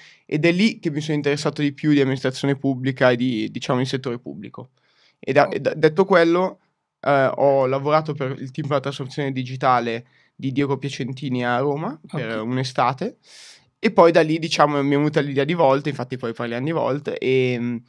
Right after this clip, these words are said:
Speaker 1: ho cominciato a, a dedicarmi a tempo pieno a Volt e ho dovuto lasciare il lavoro per
Speaker 2: Oh.
Speaker 1: <laughs> incompatibilità e, e, e tempi anche,
Speaker 2: Ok.
Speaker 1: tempi.
Speaker 2: E ti ha dato delle skill particolari questo, cioè questa, questa esperienza, in qual-,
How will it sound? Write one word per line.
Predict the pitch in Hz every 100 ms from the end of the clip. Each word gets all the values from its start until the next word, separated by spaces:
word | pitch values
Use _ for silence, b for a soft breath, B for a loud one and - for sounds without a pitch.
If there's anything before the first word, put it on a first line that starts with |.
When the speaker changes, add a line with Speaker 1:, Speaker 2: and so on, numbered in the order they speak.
| b
Speaker 1:
ho | - 139 135 127 117 113 -
cominciato | - 135 135 156 131 131
a, | 110
a | -
dedicarmi | 127 123 127 143 127 120 110
a | 107
tempo | 135 127 135
pieno | 139 147
a |
Volt | 143 123 127
e | 123
ho |
dovuto | 113 113 110
lasciare | 120 - 110
il | 107
lavoro | 104 101 101 - 123 -
per | - 120
Speaker 2:
Oh. | 113
Speaker 1:
<laughs> | 143 113 170 160 156
incompatibilità | 151 135 139 143 131 135 123
e, | 117 107 _ _ -
e, | - -
e |
tempi | - 135 123 113 101
anche, | 107 127
Speaker 2:
Ok. |
Speaker 1:
tempi. | 123 -
Speaker 2:
E |
ti | 220
ha |
dato | 208 214
delle | 190 190
skill | - 214 185 170 160 156 156
particolari | 160 170 254 170 123
questo, | 127 - 131 123
cioè | 123 151
questa, | 160 185
questa | 180 190
esperienza, | - 202 254 240 165 156 -
in | 202
qual-, | 165 175